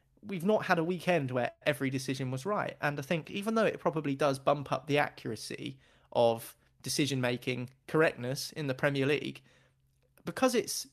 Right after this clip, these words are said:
got this stigma attached to it that it needs to get everything right, and what's the point if we've got technology and yet they've still got the decision wrong? I think that people will always criticise it because of the fact that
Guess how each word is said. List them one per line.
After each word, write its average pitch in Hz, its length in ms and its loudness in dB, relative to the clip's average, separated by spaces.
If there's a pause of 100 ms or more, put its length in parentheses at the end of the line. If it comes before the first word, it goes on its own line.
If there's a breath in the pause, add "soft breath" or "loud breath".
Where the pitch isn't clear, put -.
(200)
got 190 180 2
this 175 120 2
stigma 165 320 2
attached - 340 0
to 151 60 0
it 131 120 -2
that 123 120 0
it - 100 -10
needs 165 280 0
to 143 80 -8
get - 220 2
everything 143 520 0
right, 147 400 -2 (320)
and 147 160 0
what's 185 220 0
the - 100 -2
point 160 280 -2
if - 80 -12
we've 139 100 -2
got 156 200 0
technology 151 600 -2
and 135 100 -4
yet - 140 -2
they've 135 140 0
still 160 160 -2
got 131 160 -2
the 135 60 -4
decision 135 400 -4
wrong? - 320 -2 (500 soft breath)
I 143 60 -2
think 220 260 0
that 165 260 2 (800)
people 180 260 2
will 165 100 6
always 170 280 8
criticise 113 640 -2
it 113 200 -4
because - 340 0
of 131 100 -6
the 120 60 -10
fact 127 320 0
that 123 200 0